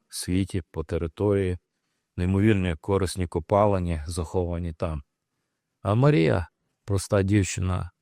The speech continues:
з Назарету, встала і сказала,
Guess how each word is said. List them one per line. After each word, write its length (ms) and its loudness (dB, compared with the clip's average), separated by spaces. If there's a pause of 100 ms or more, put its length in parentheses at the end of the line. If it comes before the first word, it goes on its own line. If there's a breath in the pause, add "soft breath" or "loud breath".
(440)
з 140 -4
Назарету, 680 2 (220)
встала 480 0
і 80 -4
сказала, 640 -6